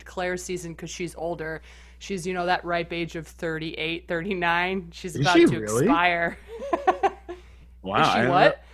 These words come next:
Speaker 2: I didn't realize that she was, I mean, that's not even old, but, like, I feel like it's usually, like, like, caps at, like, twenty-seven or twenty-eight.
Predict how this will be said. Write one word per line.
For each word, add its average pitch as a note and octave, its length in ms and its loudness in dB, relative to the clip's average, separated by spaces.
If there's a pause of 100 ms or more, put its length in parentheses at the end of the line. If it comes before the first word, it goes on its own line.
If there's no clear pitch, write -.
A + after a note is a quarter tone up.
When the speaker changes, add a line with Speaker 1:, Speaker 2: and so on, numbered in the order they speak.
(340)
Speaker 2:
I A#2+ 100 4
didn't E3+ 140 4
realize C#3 340 4
that A#2+ 100 -4
she B2+ 120 -2
was, G#2+ 240 -2 (140)
I B2 60 -2
mean, C3+ 140 4
that's C#3 200 2
not D3 100 4
even A#2+ 220 0
old, G2 340 2
but, G2 160 -4
like, F#2+ 320 -8 (440)
I A2 60 -6
feel C3+ 120 0
like B2 120 4
it's A2+ 200 -4
usually, B2 480 2
like, G#2 320 -4 (540)
like, F#2 240 -10
caps B2 340 -2
at, A#2 40 -4
like, F#2+ 120 -6
twenty-seven G#2+ 720 -4
or G2 60 -10
twenty-eight. F#2 580 -12